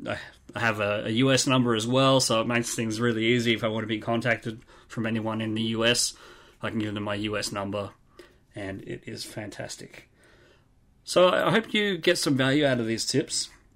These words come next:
and if you have any questions about more travel tips and how to work remotely, please email us, podcast at tech authority dot org,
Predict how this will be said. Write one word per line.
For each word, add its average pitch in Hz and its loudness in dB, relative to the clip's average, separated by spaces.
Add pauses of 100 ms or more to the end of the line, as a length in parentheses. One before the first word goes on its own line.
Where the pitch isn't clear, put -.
and 113 0
if - -6
you 113 -6
have - -4
any 143 0
questions 110 -4
about 107 -4
more 127 2
travel 117 0
tips - -2 (440)
and 110 -6
how 113 2
to 110 0
work 107 -4
remotely, 110 -2 (400)
please 165 6
email 175 6
us, - 2 (840)
podcast 151 2 (140)
at - 2
tech 127 -2
authority 127 4
dot 117 2
org, 143 2